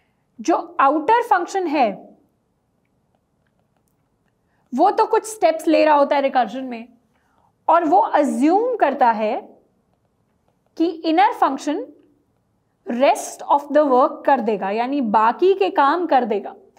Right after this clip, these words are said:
ये दो चीज़ हमें ध्यान रखनी है, जिनको यूज़ करके हम सारे के सारे क्वेश्चंस में रिकर्जन को एनालाइज कर रहे होंगे कि आउटर फंक्शन कुछ काम करने का सोचता है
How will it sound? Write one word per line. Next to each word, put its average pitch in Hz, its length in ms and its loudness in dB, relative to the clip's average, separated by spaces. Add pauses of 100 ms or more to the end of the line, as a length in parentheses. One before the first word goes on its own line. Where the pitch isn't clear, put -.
(280)
ये 190 120 0
दो 320 260 4
चीज़ 392 280 2
हमें 330 220 2
ध्यान 269 300 2
रखनी 254 280 -4
है, 262 180 -6
जिनको 311 280 -6
यूज़ 320 380 -2
करके 294 300 -4
हम 349 400 -4
सारे 311 360 0
के 349 100 -8
सारे 294 260 0
क्वेश्चंस 262 480 -2
में 240 240 -10 (300)
रिकर्जन 302 560 0
को 349 100 2
एनालाइज 262 480 -2
कर 240 160 -6
रहे 208 120 -12
होंगे 254 300 -20 (520)
कि - 180 -10
आउटर 302 400 2
फंक्शन 392 400 0
कुछ 392 240 -2
काम 330 360 0
करने 339 240 2
का 349 140 2
सोचता 339 420 0
है 339 180 -2